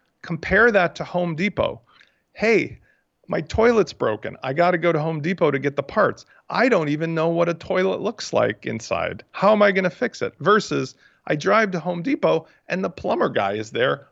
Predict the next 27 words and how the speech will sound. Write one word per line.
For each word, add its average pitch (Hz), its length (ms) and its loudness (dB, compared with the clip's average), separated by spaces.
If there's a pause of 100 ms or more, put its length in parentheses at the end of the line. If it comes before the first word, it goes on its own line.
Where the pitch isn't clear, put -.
(120)
waiting 147 680 0 (180)
with 160 280 -2
the 143 80 0
parts 185 420 0
that 156 140 -2
I 160 80 2
need 151 260 -8
to 147 60 -6
get 143 200 -4
started 180 500 -2
and 139 140 -6
offering 147 500 -2
to 143 100 -12
do 156 220 2
all 156 140 6
the 147 80 -2
things 143 320 -4
I 143 100 4
need 160 280 4
before 156 340 2
I 143 60 4
even 131 220 -2
have 123 220 -2
to 135 80 -4
think 135 220 -6
about - 240 -10
it. - 80 -12